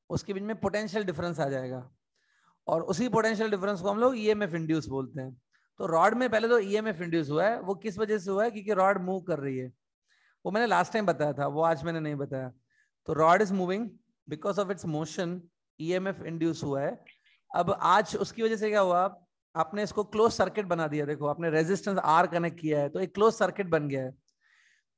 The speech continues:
क्लोज सर्किट बनाओगे तो फिर करंट भी इंड्यूस होगा, अगर क्लोज सर्किट नहीं है तो करंट नहीं बनेगा। तो देखो, अभी करंट बन गया, पहले मैंने वो करंट फाइंड किया, अ, वो है करंट दिख रहा है, वो बीएलवी upon आर लिखा हुआ है करंट को,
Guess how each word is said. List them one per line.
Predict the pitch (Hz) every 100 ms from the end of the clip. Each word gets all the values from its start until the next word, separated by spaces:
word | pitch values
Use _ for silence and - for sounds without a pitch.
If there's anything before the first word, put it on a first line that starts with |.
| -
क्लोज | 175 220
सर्किट | 226 254 269 247
बनाओगे | 254 262 262
तो | 277
फिर | 294
करंट | - 262 269 240
भी | 214
इंड्यूस | 170 156 135
होगा, | 139 131 131 147
अगर | 160
क्लोज | 156 202 226
सर्किट | - 220 233 196
नहीं | 220 220
है |
तो | 214
करंट | 220 190 190
नहीं | 170 156
बनेगा। | 143 135 131 131 143 147
तो | -
देखो, | 170 175
अभी | 175
करंट | 175 175 185 156
बन | 139
गया, | 131 127 - _ _ _ _ -
पहले | 175 202
मैंने | 202
वो | 196 196 165
करंट | 175 185
फाइंड | 165 156 147
किया, | 127 139 123 _ _ _ _ _
अ, | 147 143 147
वो | 147 151
है | 147 143 151
करंट | 165 170 170
दिख | 151
रहा | 165
है, | 151
वो | 143 131
बीएलवी | 135 165 170 175 170
upon | 165 165
आर | 160 147 143
लिखा | 143 - 139
हुआ | 135
है |
करंट | 135 135 131 123
को, | 113